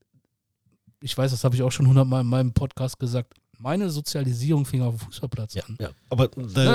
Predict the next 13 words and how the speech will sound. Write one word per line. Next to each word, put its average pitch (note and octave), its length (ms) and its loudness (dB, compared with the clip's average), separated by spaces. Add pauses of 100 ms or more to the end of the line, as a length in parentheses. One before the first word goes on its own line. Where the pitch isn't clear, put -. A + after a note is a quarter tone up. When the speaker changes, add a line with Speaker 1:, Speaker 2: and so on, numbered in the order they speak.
(140)
Speaker 1:
das, G#3 80 2
Speaker 2:
das - 220 -2
Speaker 1:
und F#3 140 6
Speaker 2:
ist F3+ 100 2
richtig. - 320 -6 (800)
Speaker 1:
und C#3 120 -2
davor, D#3 340 2
das, D#3+ 320 -4 (760)
ich - 160 -8
weiß, D3 280 2
das, - 280 -8
das B2+ 160 -12
ist - 260 -4